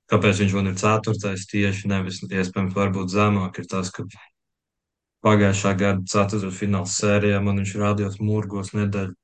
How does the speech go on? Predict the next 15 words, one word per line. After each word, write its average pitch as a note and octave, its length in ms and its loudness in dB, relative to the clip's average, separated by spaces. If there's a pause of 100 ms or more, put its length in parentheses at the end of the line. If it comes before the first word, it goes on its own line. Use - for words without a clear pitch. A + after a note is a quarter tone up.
(140)
divas G#2+ 360 0
nedēļas G#2+ 440 -2
principā G2 520 -2
no F#2+ 160 -4
vietas. G2+ 540 0 (640)
Un, F#2+ 180 -2
un F#2+ 180 0 (200)
tas G2+ 220 0
bija F#2+ 160 -2
tā F#2+ 140 -2 (240)
<laughs> - 260 -14
ļoti, A#2+ 300 8
ļoti A2+ 320 4
sāpīgs G2+ 500 -2
posms. G#2 520 0